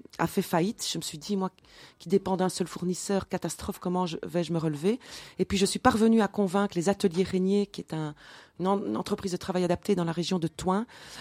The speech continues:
euh, de racheter cette entreprise, euh, en liquidation, de racheter l'ensemble des machines, de donner un contrat de travail au, au patron, au menuisier, afin qu'on puisse créer toute une filière de formation, de recrutement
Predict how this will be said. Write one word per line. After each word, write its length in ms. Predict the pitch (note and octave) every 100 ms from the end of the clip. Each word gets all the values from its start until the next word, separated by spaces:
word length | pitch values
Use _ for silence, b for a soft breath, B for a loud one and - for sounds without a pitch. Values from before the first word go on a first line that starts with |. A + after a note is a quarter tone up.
| A3+ B
euh, 300 | - F#3 F3+
de 120 | E3 E3+
racheter 480 | E3+ - - B3+
cette 220 | A#3+ G#3 G3
entreprise, 540 | - F#3 - F#3+ - D#3+
euh, 140 | D#3
en 100 | -
liquidation, 560 | F#3 - D#3+ E3 - A#3
de 80 | G#3+
racheter 540 | - B3+ - - A3
l'ensemble 420 | G3 G#3 G#3 F#3+
des 80 | F3
machines, 400 | E3+ D#3 - B3 B B B -
de 80 |
donner 240 | D3+ A#3+ C4
un 80 | A#3+
contrat 300 | A3+ - G3+
de 60 |
travail 340 | - F#3 F#3 E3+
au, 80 |
au 140 | - E3
patron, 340 | E3+ - A3+
au 20 |
menuisier, 460 | G#3+ F#3+ F#3 D#3 A3+
afin 220 | G3+ G3+
qu'on 160 | - F3
puisse 260 | - B3 - b b b b
créer 240 | - C#4+ C4
toute 220 | C#4+ C#4+
une 100 | B3+
filière 460 | - G3+ A3+ B3 _ -
de 180 | D3 -
formation, 720 | - A3+ G#3 - - A3+ A#3+ b b b
de 80 | G#3+
recrutement 580 | G#3+ - - G#3 A3+